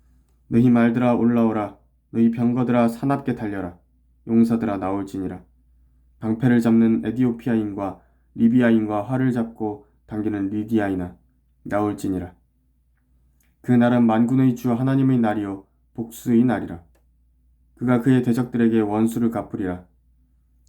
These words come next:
칼이 삼키며 또 그 칼이 물리도록 먹고 그들이 피로 마시리니, 이는 만군의 주 하나님이 유프라테스 강가 북쪽 지방에서 희생을 낼 것임이라. 오 이집트의 처녀 딸아,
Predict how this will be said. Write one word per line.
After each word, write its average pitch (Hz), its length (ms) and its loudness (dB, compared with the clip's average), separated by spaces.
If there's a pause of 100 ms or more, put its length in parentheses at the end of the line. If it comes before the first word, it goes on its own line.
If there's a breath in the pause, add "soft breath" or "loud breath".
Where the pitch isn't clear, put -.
(160)
칼이 147 260 0
삼키며 120 640 -2 (120)
또 110 280 0
그 104 260 -4
칼이 127 380 0
물리도록 120 500 2
먹고 98 560 -8 (380 soft breath)
그들이 110 380 0
피로 143 260 -2
마시리니, 95 640 -2 (500)
이는 110 220 0
만군의 113 540 2
주 113 160 -4
하나님이 104 580 -4 (400)
유프라테스 117 540 0
강가 107 480 -4
북쪽 - 500 -6
지방에서 107 600 -4
희생을 123 560 -2
낼 95 180 -4
것임이라. 95 480 -14 (1300)
오 123 180 4
이집트의 131 440 2
처녀 123 300 -2
딸아, 107 360 -4